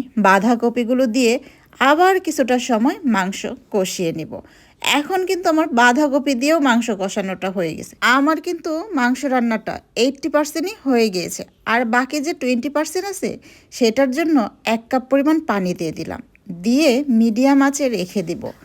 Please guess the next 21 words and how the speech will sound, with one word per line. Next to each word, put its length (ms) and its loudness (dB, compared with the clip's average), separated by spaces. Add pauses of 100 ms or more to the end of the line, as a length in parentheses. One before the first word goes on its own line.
(240)
আমার 260 0 (200)
মাংস 200 -2 (120)
রান্নাটা 340 -2 (100)
হতে 300 -2
হতে 200 -4 (300)
দেখে 300 0
আসি 140 -6 (120)
তো 60 -2 (380)
আম্মু 420 2
হচ্ছে 200 -2 (140)
ড্রয়িং 340 2
রুম 180 2
আর 140 -4
তার 200 2
রুমটা 280 -2 (100)
গুছিয়েছে 520 -2 (100)
কিনা। 220 0 (760)
ড্রয়িং 360 4
রুমটা 320 2
কিন্তু 200 -4 (160)
আলহামদুলিল্লাহ 760 0